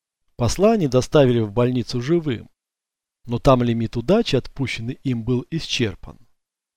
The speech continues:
Через полчаса только что назначенный посол С Ш А на Украине скончался. Снайпер сделал не четыре,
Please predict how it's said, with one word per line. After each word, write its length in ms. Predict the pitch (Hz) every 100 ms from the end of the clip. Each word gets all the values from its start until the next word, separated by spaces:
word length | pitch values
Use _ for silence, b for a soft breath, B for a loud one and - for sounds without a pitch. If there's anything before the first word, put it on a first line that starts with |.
| _
Через 240 | - 123 -
полчаса 500 | 117 117 131 - 131
только 260 | - 127
что 160 | - 120
назначенный 600 | 117 117 107 117 - 110
посол 360 | - 107 127 117
С 120 | 113
Ш 260 | 98 117 110
А 20 |
на 140 | 107
Украине 680 | 101 - 101 104 143 170 104 _ _ _
скончался. 840 | - - 113 - 104 - - - - _ _ _ _ _ _ _ _ _ _ _ _ _
Снайпер 540 | - - 160 214 160 113
сделал 420 | 101 117 165 151
не 120 | 143
четыре, 580 | - 185 - 139 104